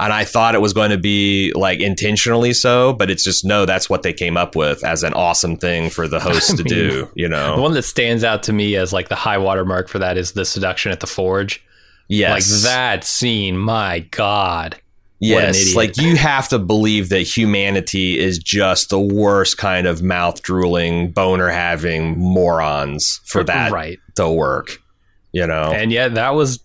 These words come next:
Speaker 2: that was it. That was the scene.
Speaker 1: <laughs>
Speaker 2: There was no
Speaker 1: That was it.
Speaker 2: trickery.
Speaker 1: That was it. Was not subverted.
Speaker 2: Nope. Uh, all right. Christina wakes up very differently today.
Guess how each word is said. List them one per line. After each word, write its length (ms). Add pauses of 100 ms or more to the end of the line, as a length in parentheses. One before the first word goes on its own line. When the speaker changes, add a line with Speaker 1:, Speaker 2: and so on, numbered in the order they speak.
(120)
Speaker 2:
that 180
was 120
it. 280
That 160
was 100
the 80
scene. 480
Speaker 1:
<laughs> 40 (320)
Speaker 2:
There 120
was 140
no 100
Speaker 1:
That 160
was 100
it. 40
Speaker 2:
trickery. 400 (520)
Speaker 1:
That 100
was 120
it. 200 (220)
Was 280
not 180
subverted. 500 (540)
Speaker 2:
Nope. 240 (1200)
Uh, 520
all 140
right. 260 (180)
Christina 560
wakes 240
up 100
very 220
differently 400
today. 340